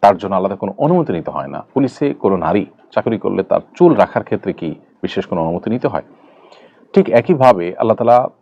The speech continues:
নারীকে যেরকম চুল দিয়ে সাজিয়েছেন, পুরুষের মুখে দাড়ি দিয়ে সাজিয়েছেন, বিধায় এর জন্য তাকে আলাদা অনুমতির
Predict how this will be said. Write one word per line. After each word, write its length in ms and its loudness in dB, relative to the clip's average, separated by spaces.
নারীকে 400 2
যেরকম 320 -2
চুল 240 0
দিয়ে 140 0
সাজিয়েছেন, 520 -6
পুরুষের 380 -8
মুখে 320 -6
দাড়ি 180 2
দিয়ে 140 -2
সাজিয়েছেন, 400 -8
বিধায় 200 2
এর 160 4
জন্য 220 0
তাকে 220 0
আলাদা 200 4
অনুমতির 440 -6